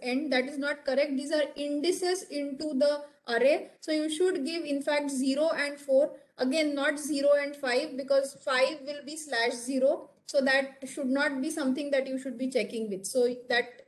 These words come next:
that is something that should be avoided. That is why I explicitly asked you that the string is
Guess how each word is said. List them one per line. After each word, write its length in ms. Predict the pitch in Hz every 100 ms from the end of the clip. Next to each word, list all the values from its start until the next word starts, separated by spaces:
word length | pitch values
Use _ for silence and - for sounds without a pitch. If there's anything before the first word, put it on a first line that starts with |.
| -
that 180 | 240
is 140 | 277 294
something 360 | 294 262 320 302
that 160 | 262
should 180 | 294 247
be 80 | 277
avoided. 480 | 226 233 254 294 262
That 140 | 254
is 100 | 262
why 80 | 262
I 40 |
explicitly 680 | 254 233 - 262 269 262 262
asked 240 | 226 226
you 80 | 285
that 180 | 262 247
the 80 | 240
string 420 | - - 269 277
is 200 | 277 277